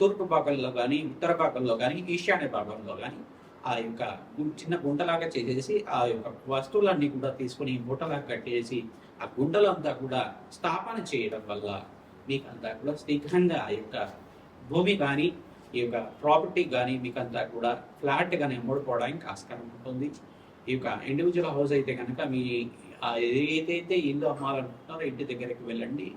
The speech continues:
ఆ ఇంటి దగ్గరికి అంతా కూడా ఈ వస్తువులన్నీ కూడా తీసుకెళ్ళి ఆ మూటలాగా చేసుకుని తూర్పు భాగంలోకి పెట్టడం ఉంటుంది. ఈ యొక్క జాకెట్ గుడ్డలో అంతా కూడా రెండు గుప్పెట్లు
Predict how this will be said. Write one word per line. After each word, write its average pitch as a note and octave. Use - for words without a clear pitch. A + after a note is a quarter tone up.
ఆ C3
ఇంటి C#3+
దగ్గరికి D3+
అంతా B2+
కూడా B2+
ఈ B2+
వస్తువులన్నీ C#3+
కూడా -
తీసుకెళ్ళి B2
ఆ A#2+
మూటలాగా D3
చేసుకుని D3
తూర్పు C3
భాగంలోకి C3
పెట్టడం A#2+
ఉంటుంది. A#2+
ఈ B2+
యొక్క A#2
జాకెట్ C#3+
గుడ్డలో D3
అంతా B2+
కూడా C3
రెండు D#3+
గుప్పెట్లు D#3+